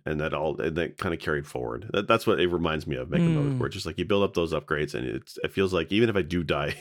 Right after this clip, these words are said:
Speaker 1: <laughs> against that boss for ten times in a row, at least I have something to show for it. I have some upgrades. But, uh, yeah, solid, solid game. Really fantastic. And, like, even if you, like, you're, like, like me and you're not necessarily a fan of, like, Mega Man X, nothing against it. I just don't have any experience with it.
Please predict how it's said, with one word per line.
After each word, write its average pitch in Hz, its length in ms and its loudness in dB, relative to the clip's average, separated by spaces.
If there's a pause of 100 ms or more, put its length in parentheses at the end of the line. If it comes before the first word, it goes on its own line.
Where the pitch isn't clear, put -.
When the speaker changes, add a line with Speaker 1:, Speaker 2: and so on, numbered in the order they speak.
(140)
Speaker 1:
<laughs> - 120 -12
against - 240 -6
that - 180 -4
boss 69 300 -2
for 76 100 -10
ten 87 280 -2
times 76 260 -4
in 76 60 -6
a 73 40 -4
row, 71 260 -2 (460)
at 98 60 2
least 117 160 4
I 120 60 6
have 92 100 4
something - 220 0
to 73 60 0
show 71 260 0
for 69 240 -4
it. 67 40 -4
I 67 40 -4
have 71 80 -4
some - 140 -10
upgrades. - 540 -12 (800)
But, - 200 -12
uh, - 240 -6
yeah, - 220 -6
solid, - 360 -6
solid 98 320 -6
game. 71 360 -6 (120)
Really 110 160 0
fantastic. 73 680 -4
And, - 120 -4
like, 110 220 -4 (680)
even 135 200 4
if 143 120 2
you, 120 40 2
like, 113 200 6
you're, 104 120 6
like, 90 220 4
like 90 160 2
me 87 180 4
and 80 80 2
you're 85 120 2
not 82 180 -2
necessarily 80 420 0
a 71 100 -4
fan 76 380 -2
of, 71 160 -4
like, 73 160 -2
Mega 76 160 -4
Man 69 140 -4
X, - 380 -4
nothing 98 200 0
against 76 360 -2
it. 67 80 -8
I - 20 -2
just 73 160 -4
don't 73 120 0
have 78 120 -6
any 65 120 -6
experience - 460 -8
with 62 120 -6
it. 64 120 -8